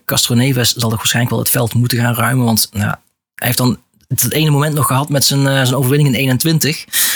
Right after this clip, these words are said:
eh, bij de vijfhonderd. Maar daarna is het toch wel heel erg, eh, ja, sappelen geweest. Even ter referentie, hij, hij moet dus nu vanaf plek twintig komen voor zijn vijfde winst. Ehm,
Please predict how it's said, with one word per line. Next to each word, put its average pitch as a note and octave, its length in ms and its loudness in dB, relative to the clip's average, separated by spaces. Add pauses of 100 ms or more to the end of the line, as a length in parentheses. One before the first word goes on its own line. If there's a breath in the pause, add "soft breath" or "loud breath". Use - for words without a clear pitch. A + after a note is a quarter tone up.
(140 loud breath)
eh, B2 200 2
bij B2 140 2
de A#2 80 0
vijfhonderd. A#2 600 0 (400)
Maar A#2 140 0
daarna B2 240 2
is - 60 -4
het - 100 -2
toch - 120 -4
wel B2+ 180 -2
heel C3+ 180 2
erg, A#2+ 300 -4
eh, A#2 300 0 (460 loud breath)
ja, A2+ 180 0
sappelen A#2+ 420 0
geweest. A#2+ 360 0 (460)
Even C3 420 0
ter C3 100 -2
referentie, C3+ 400 0
hij, B2 220 0
hij B2+ 140 0
moet C3+ 120 2
dus B2+ 120 0
nu D3 120 2
vanaf C3 180 -2
plek - 240 -4 (100)
twintig F#3+ 340 0
komen D3 300 2
voor B2+ 100 4
zijn B2 140 2
vijfde F3 380 0
winst. G3+ 380 2 (400 loud breath)
Ehm, C#3 260 0